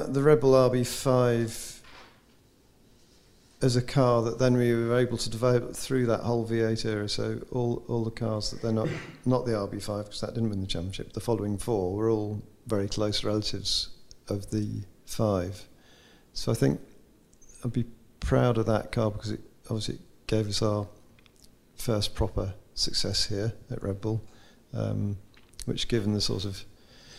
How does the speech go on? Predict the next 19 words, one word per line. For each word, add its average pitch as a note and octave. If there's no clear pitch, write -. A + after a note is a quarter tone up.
I A#2+
suppose, A#2
on A2
a A#2+
personal B2
level, G#2
the A2
gamble A2+
I'd G#2+
taken A2+
in, G#2
in G#2+
joining A2+
a, G#2
a -
very A2
small G#2
upstart -
team, G2+